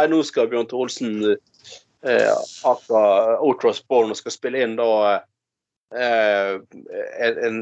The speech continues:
sånn analscene med, eh, liksom, og altså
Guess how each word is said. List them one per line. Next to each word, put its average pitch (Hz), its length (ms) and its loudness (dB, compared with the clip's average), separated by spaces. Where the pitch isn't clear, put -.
sånn 120 280 4
analscene 107 1080 2
med, 107 220 -6
eh, 104 340 2
liksom, 107 520 0
og 113 260 0
altså 117 180 -4